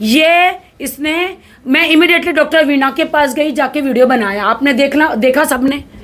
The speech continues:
तो ये ने, इसने मुझे कहा था कि मैं तुझे media में, जगत में पागल कर दूंगा, तुझे झूठा साबित कर दूंगा, मैं sympathy लूंगा सबसे। सबको तुम्हारा record पता है, बीस साल से तुम यहाँ पे controversial हो।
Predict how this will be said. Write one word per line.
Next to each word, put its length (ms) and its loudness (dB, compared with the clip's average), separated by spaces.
तो 60 2
ये 220 4
ने, 120 2
इसने 280 0
मुझे 320 2
कहा 280 0
था 140 0
कि 140 0
मैं 240 2
तुझे 220 0
media 420 2
में, 300 2
जगत 320 0
में 240 2
पागल 320 2
कर 180 0
दूंगा, 360 -4
तुझे 240 0
झूठा 320 0
साबित 340 0
कर 120 0
दूंगा, 240 0
मैं 140 4
sympathy 600 2
लूंगा 520 0
सबसे। 720 0
सबको 360 -2
तुम्हारा 340 2
record 320 0
पता 300 0
है, 140 0
बीस 240 -4
साल 180 0
से 140 0
तुम 200 0
यहाँ 140 0
पे 100 0
controversial 680 -6
हो। 80 -16